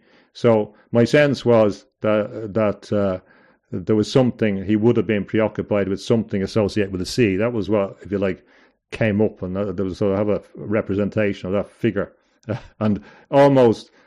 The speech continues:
and then recently they've had, they were shown pictures of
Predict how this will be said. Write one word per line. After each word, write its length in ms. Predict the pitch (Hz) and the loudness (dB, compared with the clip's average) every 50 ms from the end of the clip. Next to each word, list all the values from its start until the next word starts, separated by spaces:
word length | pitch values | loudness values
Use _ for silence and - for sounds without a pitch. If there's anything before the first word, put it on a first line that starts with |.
| _ _ | _ _
and 160 | 113 110 113 123 | 0 2 4 6
then 440 | 135 139 135 127 117 110 113 110 | 6 6 6 4 4 2 2 2
recently 520 | 107 131 139 135 - 135 117 113 107 110 107 | 4 4 4 4 2 2 2 2 2 2 2
they've 200 | 110 110 98 98 | 2 2 2 2
had, 260 | 113 120 110 101 - - - - _ _ _ _ _ _ - | 2 2 0 0 -4 -10 -14 -20 _ _ _ _ _ _ -8
they 180 | - 110 110 | -2 0 2
were 120 | 110 110 104 | 2 0 2
shown 300 | - 123 117 113 107 - | 2 2 2 2 0 0
pictures 560 | - - 123 120 - - 120 110 98 - 117 | 0 0 0 0 0 0 0 0 2 2 2
of 260 | 107 101 95 87 | 0 0 0 -2